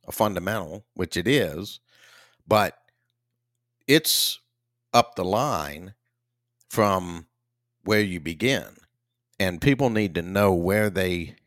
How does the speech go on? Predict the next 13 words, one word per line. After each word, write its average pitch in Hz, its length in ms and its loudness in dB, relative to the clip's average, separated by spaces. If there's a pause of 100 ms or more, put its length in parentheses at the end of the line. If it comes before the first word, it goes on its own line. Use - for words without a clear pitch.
(320)
need 101 340 -2
to 90 80 -4
begin 90 840 -4 (760)
in 104 180 2
order 117 600 4
to - 180 -8
be 101 220 2
able 95 340 2
to - 160 -6
move 92 960 0 (1160)
to 120 160 6
that 92 240 -2
place 92 600 -2